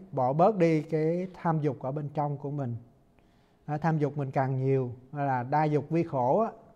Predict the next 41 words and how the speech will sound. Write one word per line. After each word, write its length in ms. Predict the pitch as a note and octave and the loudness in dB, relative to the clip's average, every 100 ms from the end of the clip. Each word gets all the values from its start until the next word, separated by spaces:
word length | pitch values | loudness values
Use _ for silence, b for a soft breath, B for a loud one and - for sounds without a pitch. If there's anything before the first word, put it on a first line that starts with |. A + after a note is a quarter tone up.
| _ _ | _ _
sanh 280 | - E3 D3 | -4 -2 -2
tử 240 | C#3+ B2+ | -4 -4
vì 180 | E3+ C#3 | -2 -2
lao, 320 | B2 C#3+ C#3+ C#3 - _ _ - | -2 -2 -2 -4 -16 _ _ -12
ừ, 60 | C3 A#2+ A2+ - | -8 -8 -8 -4
tùng 240 | C#3 A#2+ A#2 | -4 -4 -6
tham 280 | C#3+ C#3 | -6 -6
dục 140 | C3 A#2+ | -6 -8
khởi. 380 | - A#2 C3+ G3 - - | -8 -8 -6 -8 -14 -14
Đó 60 | C#3+ | -10
là 200 | D3 B2 A#2+ - - | -8 -8 -12 -18 -8
tham 240 | F3 E3 | 0 2
dục, 180 | D#3 C#3+ D3 | 2 0 -4
gọi 120 | D#3 | -2
là 140 | D3 B2+ | 0 -2
tham 260 | - D#3 | -2 -2
muốn 200 | D#3+ A3 | 0 0
nhiều 300 | G3+ D#3 C#3 | 2 4 2
là 100 | B2+ A#2 | 0 -6
khổ, 380 | - C3 F#3 G#3 - _ - | -4 -2 -2 -4 -14 _ -8
khổ 80 | C#3+ | -2
nhiều. 280 | D#3+ D3+ A#2+ - b b b b b b b b | 0 0 -4 -10 b b b b b b b b
Còn 160 | D3 D#3+ | -2 2
giờ 140 | D#3 | 2
mình 180 | C#3+ C3+ | 2 -2
thấy 240 | D3+ F3 | 0 2
là 480 | G#3+ F#3+ D3+ C3+ B2+ - B B | 2 2 2 0 -2 -8 B B
ít 160 | G#3 G#3 | -2 2
muốn 260 | G3+ G#3 | 4 6
biết 240 | G#3 A3 E3+ | 6 4 4
đủ 300 | C3+ C#3+ A3+ | 2 4 2
á, 100 | F#3+ - - | 0 -10 -8
thì 100 | C#3+ | -6
mình 180 | C3+ C3 | -6 -4
thấy, 400 | D#3+ G3 A#3+ A3+ - b b b b - | -2 0 -2 -6 -14 b b b b -6
à, 540 | C#3 C3+ C3 B2+ B2 - B B | -4 -4 -6 -6 -10 -14 B B
tuy 220 | E3+ F3 | 4 6
là 140 | E3+ D3 | 6 2
mình 180 | C#3+ C#3 | 0 0
ở 160 | C#3+ | 2
đây, 440 | F3+ E3+ E3 D#3+ | 6 6 6 4